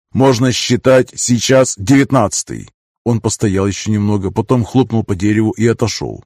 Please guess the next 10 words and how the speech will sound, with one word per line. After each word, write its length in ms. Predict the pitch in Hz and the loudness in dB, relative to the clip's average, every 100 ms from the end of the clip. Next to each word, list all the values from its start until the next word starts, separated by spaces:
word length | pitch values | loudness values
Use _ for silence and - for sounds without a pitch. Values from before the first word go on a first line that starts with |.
| _ | _
покачав 420 | 127 139 143 101 | -2 0 0 0
головой. 480 | 85 107 104 73 - _ - | 0 0 0 -4 -10 _ -2
Повинуясь 420 | 120 120 120 110 | 2 2 2 0
жесту, 400 | 85 87 - 107 | -2 -4 -4 -2
он 180 | 113 120 | -2 -2
исчез 480 | 107 - - 117 - | -4 -4 -2 -2 -2
во 160 | 107 117 | -2 0
вновь 260 | 120 127 | 0 -2
открывшемся 600 | - 104 127 110 107 - | -4 -2 -2 -2 -4 -4
проходе. 540 | - 117 - 73 55 | -2 -2 -4 -8 -10